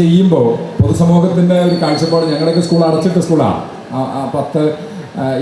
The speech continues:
എഴുപത് പേര് പ-, ആ, പ-, ജോലി ചെയ്യുന്ന ഒരു സ്കൂൾ അടച്ചിട്ടാണ് അന്ന് സമരം ചെയ്തത്. അപ്പോൾ നാട്ടിലൊക്കെ വലിയ ചർച്ച, ആ, ഉണ്ടായിരുന്നു. സാറ് പറഞ്ഞു, സാറിനടക്കം ജോലി കിട്ടിയത് ആ സമരം നടന്നുകൊണ്ടാണ്. ഇവിടെ ഇരിക്കുന്ന പലരും സാർ അതിന് ശേഷം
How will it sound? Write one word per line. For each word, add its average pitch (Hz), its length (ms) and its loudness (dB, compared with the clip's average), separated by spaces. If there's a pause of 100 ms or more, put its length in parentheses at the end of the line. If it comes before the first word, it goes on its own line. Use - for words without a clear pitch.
എഴുപത് 160 320 2
പേര് 156 200 2 (220)
പ-, 143 180 -4 (120)
ആ, - 20 -4 (800)
പ-, 139 140 -4 (340)
ജോലി 147 200 0
ചെയ്യുന്ന 156 240 0
ഒരു 151 120 -2
സ്കൂൾ 143 280 -4
അടച്ചിട്ടാണ് 160 580 0 (180)
അന്ന് 151 180 -2 (100)
സമരം 143 260 2
ചെയ്തത്. 107 220 2 (260)
അപ്പോൾ 165 220 -4
നാട്ടിലൊക്കെ 175 480 2
വലിയ 170 240 0
ചർച്ച, 165 240 0 (640)
ആ, 165 40 -10 (100)
ഉണ്ടായിരുന്നു. 139 380 0 (280)
സാറ് 135 300 2
പറഞ്ഞു, 175 300 2
സാറിനടക്കം 160 560 0
ജോലി 156 220 0
കിട്ടിയത് 156 340 0 (140)
ആ 151 40 -2 (100)
സമരം 139 280 -2
നടന്നുകൊണ്ടാണ്. 131 480 0 (200)
ഇവിടെ 151 180 0
ഇരിക്കുന്ന 165 320 -2
പലരും 151 240 -2 (400)
സാർ 135 220 -2
അതിന് 185 180 4 (100)
ശേഷം 170 280 2